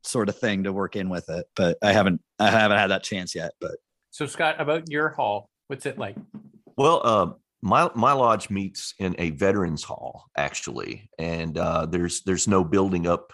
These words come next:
Speaker 3: in, uh, Marshall where, uh, that, that's an Oddfellows building. Um, when I first joined that lodge, uh,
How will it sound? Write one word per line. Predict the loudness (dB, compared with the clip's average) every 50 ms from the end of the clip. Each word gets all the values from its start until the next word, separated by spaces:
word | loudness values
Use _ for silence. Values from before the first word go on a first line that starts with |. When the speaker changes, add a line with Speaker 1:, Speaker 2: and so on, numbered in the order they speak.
| -20 _ -8
Speaker 3:
in, | -6 -4 -4 -2 -2
uh, | -2 -2 0
Marshall | 0 0 2 2 2 0 0 -2 -6 -6 -8 -6 -4
where, | -2 -2 0 0 0 0 -2 -2 -4 -2 -2
uh, | 0 0 0
that, | -2 -4 -6 -8 -8 -8
that's | -8 -8 -8 -8 -10
an | -6 -2
Oddfellows | 0 2 2 2 0 0 -2 -2 -2 -4 -8 -8
building. | -8 -6 -4 -4 -6 -6 -10 -12 -14 _ _ _ _ -20 -20 -20 -20 -20 -16 _ -2
Um, | 0 2 2 2 0 -2 -4 -4 -2
when | 2 2 4
I | 2 2
first | 2 0 0 0 0 0 -4 -4
joined | -2 0 0 0 0 0 -2
that | -2 -2 -4 -2
lodge, | -2 -2 -2 -2 -2 -4 -6 -8
uh, | -8